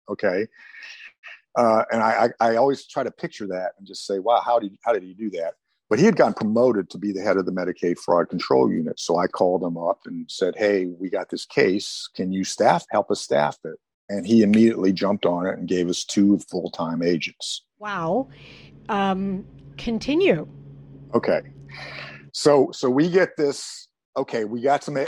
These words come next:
Speaker 1: we got a couple of agents, and they're gonna work on it full-time, which the feds never do. And this is the kind of case that needs to be worked on full-time because it's gonna be hard.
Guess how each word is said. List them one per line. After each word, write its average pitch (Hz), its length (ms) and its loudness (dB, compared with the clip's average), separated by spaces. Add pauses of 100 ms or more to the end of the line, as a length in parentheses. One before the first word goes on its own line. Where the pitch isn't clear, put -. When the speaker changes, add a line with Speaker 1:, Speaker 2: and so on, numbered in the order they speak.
(120)
Speaker 1:
we 123 120 -6
got 151 140 2
a - 20 -4
couple 151 260 -4
of 131 80 -6
agents, 135 560 -8
and 117 80 -8
they're 113 100 -2
gonna 135 160 2
work 151 220 2
on 127 120 0
it 107 160 -6
full-time, 131 640 -4
which 104 180 -12
the 98 100 -10
feds 113 760 -4 (260)
never 127 300 4
do. 95 420 -4 (260)
And 101 120 0
this 117 140 0
is 123 100 0
the 123 80 4
kind 131 200 4
of 123 80 2
case 143 420 4
that 110 180 0
needs 107 220 -4
to 113 80 -8
be 117 120 0
worked 107 340 0
on 101 240 0
full-time 120 760 0
because 101 280 -6
it's 98 140 -14
gonna 101 180 -6
be 90 220 -2
hard. 127 640 4